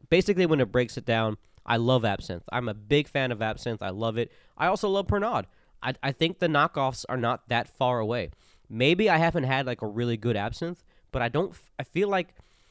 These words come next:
like, the Herb Saint is all right, but when it comes to between real absinthe and then Pernod,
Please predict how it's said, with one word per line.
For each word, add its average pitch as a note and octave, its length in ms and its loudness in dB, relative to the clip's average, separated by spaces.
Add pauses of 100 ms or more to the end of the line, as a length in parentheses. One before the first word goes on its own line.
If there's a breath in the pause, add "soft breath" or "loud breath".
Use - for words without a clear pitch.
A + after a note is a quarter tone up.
(340 soft breath)
like, D#3 200 -2
the C#3+ 80 -2
Herb G#3 240 2
Saint G#3 360 2 (400)
is D3+ 120 -2
all D3+ 120 4
right, B2+ 300 2 (500)
but C#3+ 80 0
when D3 120 2
it D3+ 60 2
comes G3+ 220 0
to F#3 220 -4
between D3 360 -2
real C#3+ 320 2
absinthe E3 540 -2 (120)
and B2+ 120 -2
then A#2+ 160 -2
Pernod, B2+ 500 0